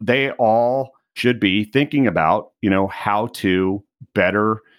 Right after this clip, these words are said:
utilize that data. I mean, they have data, right? It's how do they u-, utilize the data to improve that shopper experience, to customize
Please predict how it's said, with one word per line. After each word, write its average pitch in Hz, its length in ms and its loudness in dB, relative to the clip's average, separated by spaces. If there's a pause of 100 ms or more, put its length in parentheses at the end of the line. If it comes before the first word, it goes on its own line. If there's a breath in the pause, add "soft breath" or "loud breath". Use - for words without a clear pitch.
(120 soft breath)
utilize 90 600 0
that 95 240 0
data. 90 480 -2 (360)
I 92 60 -4
mean, 92 140 4
they 113 100 2
have 156 220 0
data, 104 400 -2 (240)
right? 87 340 0
It's - 360 -4
how 117 200 -4
do 131 80 -2
they 117 120 2
u-, 107 260 0
utilize 120 640 0
the 98 100 -2
data 80 480 -2 (320 soft breath)
to 135 120 0
improve 107 480 0
that 92 360 -2 (180)
shopper 95 440 -2
experience, 104 760 -2
to 87 600 0
customize 92 1000 0